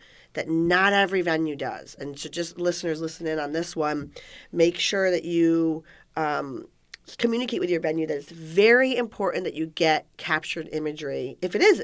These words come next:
important, but it should be because you paid all that money for that, of what your room looks like before your guests come in. So, Tiffany, you've always been really good at making sure waters are poured, ice is in glasses, butters are out. And the last ten minutes, you,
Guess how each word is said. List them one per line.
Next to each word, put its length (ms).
important, 600
but 120
it 80
should 200
be 200
because 200
you 80
paid 240
all 140
that 160
money 220
for 160
that, 200
of 100
what 140
your 100
room 160
looks 220
like 160
before 240
your 80
guests 240
come 160
in. 200
So, 220
Tiffany, 380
you've 280
always 320
been 180
really 380
good 340
at 120
making 280
sure 200
waters 480
are 60
poured, 680
ice 180
is 100
in 120
glasses, 600
butters 480
are 120
out. 400
And 100
the 80
last 400
ten 220
minutes, 340
you, 140